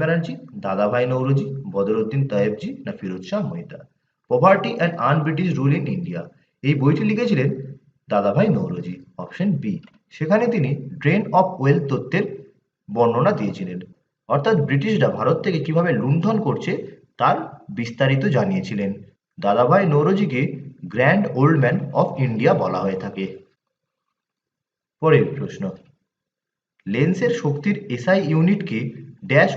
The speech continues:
অক্ষর দ্বারা চিহ্নিত করা হয়? এস, এ, ডি না এম? লেন্সের শক্তির এসআই ইউনিট হলো ডায়াপ্টর এবং এটিকে ডি চিহ্ন দ্বারা চিহ্নিত করা হয়,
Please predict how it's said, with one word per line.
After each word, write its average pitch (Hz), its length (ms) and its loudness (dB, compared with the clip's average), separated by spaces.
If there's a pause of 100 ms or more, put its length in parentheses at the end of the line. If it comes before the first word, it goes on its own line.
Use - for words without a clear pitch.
অক্ষর 139 320 0
দ্বারা 170 240 2
চিহ্নিত 104 320 -6 (120)
করা 87 220 -4
হয়? 85 160 -12 (420)
এস, 120 260 2 (380)
এ, - 20 4 (360)
ডি 110 140 0 (300)
না 98 80 -6 (160)
এম? 87 100 -4 (720)
লেন্সের 180 460 0
শক্তির 147 360 -2 (400)
এসআই 180 220 2 (100)
ইউনিট 175 320 2
হলো 127 140 2 (260)
ডায়াপ্টর 110 540 2 (1080)
এবং 185 200 0 (200)
এটিকে 170 280 2 (300)
ডি 165 120 2 (120)
চিহ্ন 147 200 2 (120)
দ্বারা 131 180 2 (460)
চিহ্নিত 123 340 0 (120)
করা 92 240 0
হয়, 87 160 -4